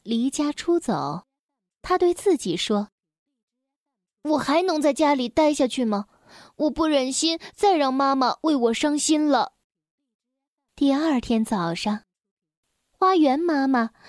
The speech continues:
发现特律克莫德失踪了，吓得直哆嗦。花园里，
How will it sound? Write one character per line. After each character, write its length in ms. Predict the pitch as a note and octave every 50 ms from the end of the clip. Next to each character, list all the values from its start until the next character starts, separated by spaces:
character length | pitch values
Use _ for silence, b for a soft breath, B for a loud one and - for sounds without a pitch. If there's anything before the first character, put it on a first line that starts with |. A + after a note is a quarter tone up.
| B B B
发 280 | B - F#4 F4 F4+
现 400 | F4 - - E4+ D#4 D4 C#4+ D4+
特 240 | - - - F#4 F4+
律 120 | E4+ E4+ E4
克 220 | - - - E4+
莫 180 | D#4 D#4+ D#4+ D4
德 320 | - C#4 C4 C4+ D4 E4 E4+
失 240 | - - - F#4+ F4
踪 340 | - F#4+ F#4+ G4 G4+ G4+
了， 280 | F#4 C4+ G#3+ F#3+ - - _ _ _ _ _
吓 340 | - - - - F#4+ D#4 D4
得 100 | - C#4
直 240 | - - C4+ C#4 D4+
哆 380 | - F4 F4 F4 F4+ F4+ F#4+
嗦。 280 | - - - G3 - - _ _ _ _ _ _ _ _ _ _ _ _ _ _ _ _ _ _ _ _ _ _ _ _ -
花 220 | - D4+ C4+ C#4
园 200 | C4+ A#3+ G#3+ A3+
里， 540 | C#4 E4 E4 C#4+ A3+ F3+ F3 E3+ E3+ F#3+ G3+